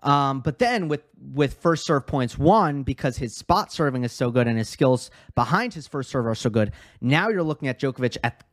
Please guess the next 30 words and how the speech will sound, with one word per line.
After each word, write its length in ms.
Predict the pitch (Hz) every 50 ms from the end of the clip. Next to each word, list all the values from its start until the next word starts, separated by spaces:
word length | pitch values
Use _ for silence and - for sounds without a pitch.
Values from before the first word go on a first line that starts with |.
| _ _
kind 200 | - - 180 175
of 60 | 147
the 80 | 110 107
top 440 | - - - - - 202 233 - -
of 80 | 175
the 60 | 135 123
game. 380 | 107 117 104 98 92 87 - - _ _ _ _ _ _ _ _ _ _ _ _
So, 540 | - - - 175 160 151 143 139 135 - - _ _ _ -
uh, 80 | 131 - -
of, 240 | - 147 139 127 - -
of 180 | 147 135 127
all 320 | 160 180 196 214 220 196 175
of 140 | 156 131
kind 220 | - - 165 151 143
of 120 | 131 120 - - _ _ _
No-, 300 | - 143 147 156 151 135
Novak's 460 | - 143 139 143 135 123 117 - - -
m-, 160 | 123 127 143 - -
nitpicks, 520 | 131 151 175 - _ - 123 104 - -
I 80 | 135 160
don't 140 | 208 202 -
really 200 | 160 143 143 131
think 240 | - - 131 113
first 300 | - - 131 117 110 -
serve 320 | - 131 123 120 110 107 104
is, 340 | 107 104 101 - - - - - - - _ -
is 160 | - 113 104
an 100 | 113 110
area 440 | - 113 113 107 107 104 101 98 98
where 420 | 95 104 101 98 95 95 101 104